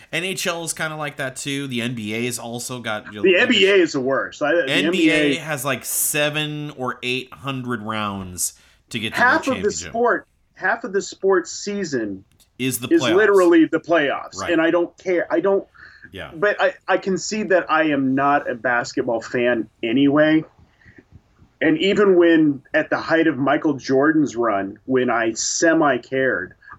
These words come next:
Speaker 2: I never watched anything but the final games. And I didn't care. I, it was cool to watch Michael Jordan because I, you knew you were watching an icon at the time.
Speaker 1: Right.
Speaker 2: But you didn't know that he was gonna be, you know,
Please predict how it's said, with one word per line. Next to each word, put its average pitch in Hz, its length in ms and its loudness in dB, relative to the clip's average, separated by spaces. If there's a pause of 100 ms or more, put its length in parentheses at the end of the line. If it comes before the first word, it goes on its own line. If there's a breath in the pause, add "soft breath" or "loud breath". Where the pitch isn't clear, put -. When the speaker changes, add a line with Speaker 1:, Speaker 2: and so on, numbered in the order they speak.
Speaker 2:
I 135 120 2
never 139 460 4
watched 123 380 2
anything 127 400 0
but - 260 0 (240)
the 120 180 2
final 117 440 2
games. 98 640 -2
And 110 440 0 (480 loud breath)
I 151 80 4
didn't 175 320 4
care. - 500 0 (180)
I, 175 180 2
it 214 100 2
was 208 140 2
cool 240 220 2
to 208 100 6
watch 196 260 4
Michael 185 300 0
Jordan 175 380 0
because 185 340 -2 (140)
I, 185 240 2
you 180 180 -2
knew 196 120 2
you 190 160 2
were 170 100 4
watching 156 340 0
an 135 80 0
icon 123 420 -2
at 110 120 -4
the 107 80 -6
time. - 320 -8 (160)
Speaker 1:
Right. 101 240 -8 (580)
Speaker 2:
But 151 180 2
you 156 60 2
didn't 151 220 4
know 135 140 4
that 127 120 0
he 139 80 2
was 127 120 -2
gonna 123 160 -2
be, 110 300 -2 (140)
you 117 120 0
know, 98 300 0